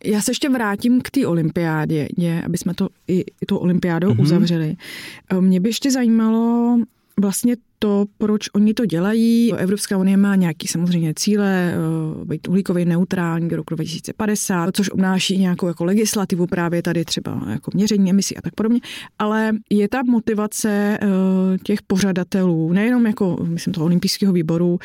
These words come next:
Speaker 1: čistě ta legislativní, anebo tam je i ně-, nějaká jako vlastně teda ta
Speaker 2: Mhm.
Speaker 1: filozofie, že se na to opravdu podívali jako tím zdravým rozumem a řekli si zkrátka, že když se
Speaker 2: Mhm.
Speaker 1: fakt budeme bavit i o tom, jak to bylo v minulosti, že jo, se stavily tyhle,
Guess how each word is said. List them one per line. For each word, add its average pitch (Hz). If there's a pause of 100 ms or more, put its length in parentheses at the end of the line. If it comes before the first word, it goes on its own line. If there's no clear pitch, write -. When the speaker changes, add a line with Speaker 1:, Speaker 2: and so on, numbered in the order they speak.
(360)
Speaker 1:
čistě 220
ta 254
legislativní, 196
anebo 214
tam 254
je 240
i -
ně-, 208
nějaká 196
jako 196
vlastně 190
teda 202
ta 202
Speaker 2:
Mhm. -
Speaker 1:
filozofie, 190
že 196
se 220
na 196
to 220
opravdu 208
podívali 202
jako 196
tím 208 (760)
zdravým 202
rozumem 208
a 208
řekli 202
si 208
zkrátka, 190
že 196
když 185
se 214
Speaker 2:
Mhm. 117
Speaker 1:
fakt 180
budeme 190
bavit 190
i 208
o 190
tom, 185
jak 175
to 202
bylo 185
v 175
minulosti, 180
že 185
jo, 175
se -
stavily 180
tyhle, 170